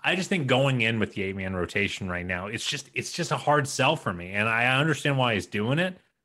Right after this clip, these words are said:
but, like, I just don't think it's gonna sustain, especially since, again,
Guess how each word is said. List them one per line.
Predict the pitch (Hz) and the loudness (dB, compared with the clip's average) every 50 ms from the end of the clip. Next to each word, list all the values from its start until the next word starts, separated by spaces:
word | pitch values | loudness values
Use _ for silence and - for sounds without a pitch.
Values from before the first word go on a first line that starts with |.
| _ _ _ | _ _ _
but, | - 120 120 117 | 2 2 4 4
like, | 113 113 113 107 - - | 4 2 2 0 -2 -2
I | - 120 | -4 -2
just | 101 - 156 139 - - | -2 -2 -6 -6 -2 0
don't | 165 156 147 135 | 0 2 2 2
think | 165 160 139 | 0 0 0
it's | 147 127 - | 0 -2 0
gonna | - 147 127 110 | 0 0 2 0
sustain, | - - - - - - 135 135 139 135 | -2 -4 -8 -8 -4 0 0 0 0 0
especially | 113 - - - 165 175 175 - 240 160 | -4 -6 -2 0 0 0 0 -2 -4 -4
since, | - 139 120 | -2 -4 -2
again, | 135 120 147 190 190 151 | -2 0 2 2 2 0